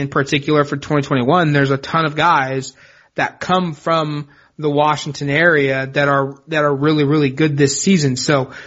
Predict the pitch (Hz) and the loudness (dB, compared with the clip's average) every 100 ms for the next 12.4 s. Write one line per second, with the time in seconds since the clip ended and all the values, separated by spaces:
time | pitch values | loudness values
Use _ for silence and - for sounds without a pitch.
0 | - - 127 196 175 151 139 147 180 185 | -6 -4 0 2 2 0 0 0 0 2
1 | 196 196 175 165 160 160 _ _ - 151 | 0 0 -2 -2 -8 -10 _ _ -20 -12
2 | 151 147 170 165 - 165 160 - 156 214 | -6 -2 -2 -4 -6 -4 -4 -2 -2 -2
3 | - - _ _ _ - 143 127 127 139 | -10 -16 _ _ _ -6 -4 -4 -6 -4
4 | 170 208 214 190 180 - 180 185 190 190 | 0 2 2 0 -4 -2 -2 0 0 0
5 | 175 170 165 196 147 - 165 151 147 139 | 0 -2 -2 0 -2 -2 2 4 4 2
6 | 139 - _ - 151 - 143 135 143 165 | -6 -20 _ -8 -8 -4 -2 0 2 4
7 | 175 170 160 151 - _ _ - 170 175 | 4 2 -4 -8 -14 _ _ -4 -2 2
8 | 170 147 151 151 147 143 151 _ _ _ | 0 0 -2 -2 -4 -6 -10 _ _ _
9 | 151 135 - - 202 185 160 139 - _ | -10 -8 -12 -2 0 2 0 -2 -16 _
10 | _ - - 165 - 151 143 139 131 - | _ -16 -4 -4 0 0 0 -2 -12 -2
11 | 160 180 - 139 135 131 131 156 147 139 | -2 -2 -2 0 0 0 -4 -2 -2 0
12 | 175 277 320 | -2 -2 -6